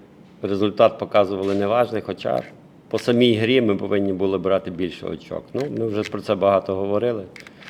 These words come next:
Сьогодні була десь трохи навіть подібна ситуація. До забитого голу ми такий сценарій бачили вже не раз і не тільки в домашніх іграх. Так що розуміємо, в чому проблема, в чому причина.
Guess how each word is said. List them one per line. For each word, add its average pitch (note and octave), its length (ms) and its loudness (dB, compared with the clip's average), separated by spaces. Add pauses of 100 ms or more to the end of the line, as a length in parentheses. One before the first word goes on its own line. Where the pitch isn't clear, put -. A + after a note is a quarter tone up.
(340)
Сьогодні A#2+ 400 6
була G#2 300 4
десь F#2+ 200 0
трохи G#2 380 -4
навіть G2 240 0
подібна F#2 360 -2
ситуація. A2+ 600 -2 (840)
До A2 240 4
забитого G2 560 0
голу F2+ 320 0 (1400)
ми F#2+ 160 -4
такий G#2 300 -2
сценарій G#2+ 520 2
бачили G2 440 2
вже G2 200 -4
не G2 160 0
раз A2 320 4
і F2 40 -8
не E2 340 -6
тільки F#2+ 280 -6
в F2 60 -6
домашніх F2 540 -6
іграх. E2 300 -12 (600)
Так - 140 -10
що F#2 160 -8
розуміємо, G2+ 520 2 (240)
в - 40 -20
чому G#2+ 280 4
проблема, A#2 520 0
в F#2 100 -8
чому F#2+ 480 0 (100)
причина. B2 560 -2